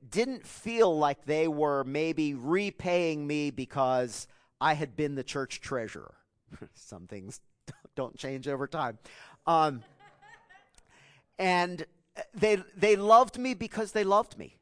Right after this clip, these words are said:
We, we had a loving community that we had built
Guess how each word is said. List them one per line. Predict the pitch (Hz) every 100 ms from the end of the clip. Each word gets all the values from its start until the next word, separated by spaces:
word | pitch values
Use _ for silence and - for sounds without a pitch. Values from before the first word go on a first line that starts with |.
| _ _ _ _ _ _ _ -
We, | 147 240 214 143 _
we | 170 165 220
had | 196 180 190 180 175 -
a | 147
loving | 147 160 160 165
community | - 160 165 180 160 135 131
that | 135 151
we | 165
had | 165 139 -
built | - 214 190